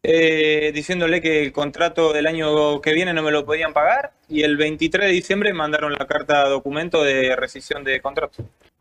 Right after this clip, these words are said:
Nunca, no, no me llamó para echarme, no me llamó para arreglar nada, no me llamó para nada. Yo llegué, viste, el, el equipo, el grupo, digo, ya estaba medio, medio desgastado, viste, yo llegué ahí, no lo, no, no, no podía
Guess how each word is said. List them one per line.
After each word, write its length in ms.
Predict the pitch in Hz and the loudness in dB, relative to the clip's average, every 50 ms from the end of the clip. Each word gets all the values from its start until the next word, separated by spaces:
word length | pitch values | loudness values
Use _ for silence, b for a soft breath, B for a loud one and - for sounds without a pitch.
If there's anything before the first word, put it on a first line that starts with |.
| _ _ - | _ _ -4
Nunca, 520 | 147 165 190 196 185 165 - 160 151 151 151 | 0 0 2 2 0 0 2 2 2 2 0
no, 300 | 156 156 156 - - _ _ _ - | 0 -2 -2 -2 -4 _ _ _ -12
no 100 | - 156 | -8 -6
me 100 | 156 160 | -4 -4
llamó 280 | 156 - 151 156 170 170 | -2 -2 -2 -2 -2 0
para 180 | 170 160 147 143 | 0 0 0 0
echarme, 580 | 143 - 175 175 175 180 190 185 185 180 180 | -2 0 0 2 2 2 0 -2 -4 -6 -6
no 120 | 170 170 165 | -4 -4 -4
me 80 | 160 | -6
llamó 280 | 151 - 151 156 165 170 | -4 -4 -4 -2 -2 -2
para 280 | 160 160 147 143 - _ - | 0 0 0 0 -2 _ -4
arreglar 680 | - 139 135 131 135 135 139 135 135 156 160 156 147 151 | -4 -4 -2 -2 -4 -2 -2 -2 0 2 2 2 0 0
nada, 440 | 165 175 175 175 170 170 165 160 | -2 -2 0 0 0 0 -2 -2
no 80 | 160 160 | -4 -8
me 80 | 160 156 | -10 -8
llamó 200 | - 165 165 165 | -8 -6 -4 -2
para 180 | 165 156 151 | 0 0 0
nada. 200 | 156 156 147 139 | 2 0 0 0
Yo 140 | 135 - 240 | 0 -2 -2
llegué, 480 | 240 - - 214 190 196 214 233 226 208 | -4 0 0 2 2 4 2 2 2 0
viste, 260 | 220 214 214 - 190 | -4 -6 -4 -4 -2
el, 160 | 170 165 170 | -2 0 -2
el 140 | 170 160 165 | -2 0 -2
equipo, 460 | 160 160 - - - 196 196 185 180 | -2 -2 -4 -8 -4 0 0 2 4
el 120 | 170 170 | 2 2
grupo, 300 | 175 - 160 - - 165 | 2 0 -2 0 2 2
digo, 400 | 156 151 147 143 143 135 135 - _ | 2 2 0 -2 -4 -6 -6 -10 _
ya 140 | - - 180 | -8 -8 -6
estaba 280 | 175 - 202 196 175 | -2 0 0 0 0
medio, 400 | 175 175 180 175 165 156 139 139 | -4 -6 -8 -4 -4 -2 -2 -2
medio 280 | 135 151 175 175 165 147 | -4 -4 -4 -2 -2 0
desgastado, 560 | 143 143 135 131 - - 190 180 156 139 139 | 0 0 -2 -2 -2 -2 0 0 0 -2 -4
viste, 200 | 160 170 - 151 | -6 -8 -10 -10
yo 120 | - 180 | -10 -10
llegué 320 | 175 - 175 165 165 170 165 | -8 -4 -2 0 0 0 0
ahí, 120 | 165 185 | -2 -2
no 120 | 202 180 165 | -2 -4 -2
lo, 240 | 151 143 139 139 | -2 -2 -2 -2
no, 200 | 143 147 147 147 | -6 -10 -10 -10
no, 200 | 143 147 151 147 | -8 -8 -8 -8
no 120 | 151 151 151 | -8 -6 -2
podía 460 | - 156 156 156 156 151 139 127 - | 2 2 2 4 4 2 2 0 -2